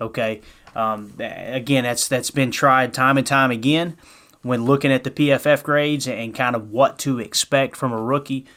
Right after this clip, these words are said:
Um, I think that's a very, very reasonable approach. Now, with Quay Walker, obviously, we haven't drafted an inside linebacker, uh, in the first round since A J Hawk.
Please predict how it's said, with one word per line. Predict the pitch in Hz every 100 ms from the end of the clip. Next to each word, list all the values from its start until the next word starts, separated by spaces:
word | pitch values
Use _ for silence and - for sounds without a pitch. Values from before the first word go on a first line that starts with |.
| _ _
Um, | - 104 95
I | 123
think | - 117
that's | 123 117
a | 113
very, | 107 127 123
very | 117 123 113
reasonable | 123 120 117 107 107
approach. | - 143 127 -
Now, | 123
with | 113
Quay | - 175 165
Walker, | 170 190 - 123
obviously, | - 143 139 143 - 131 117 - - - -
we | 135
haven't | 139 156 143
drafted | 147 151 - 131
an | 127
inside | 151 151 - 143 131
linebacker, | 131 143 139 117 104 110 110 - - - - _ 120
uh, | 117 113 107
in | 127 123
the |
first | 117 135 117 127
round | 123 120
since | - 123 -
A | 120 120
J | 120 110
Hawk. | 101 139 101